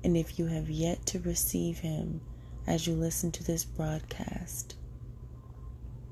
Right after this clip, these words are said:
just simply say, "Jesus, I want you."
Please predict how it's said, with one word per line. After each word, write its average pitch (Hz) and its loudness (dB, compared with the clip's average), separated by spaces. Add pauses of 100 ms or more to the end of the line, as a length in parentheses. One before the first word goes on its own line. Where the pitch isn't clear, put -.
(840)
just 180 4
simply 220 4
say, 170 4
"Jesus, 160 0 (1000)
I 202 6
want 160 4
you." 151 2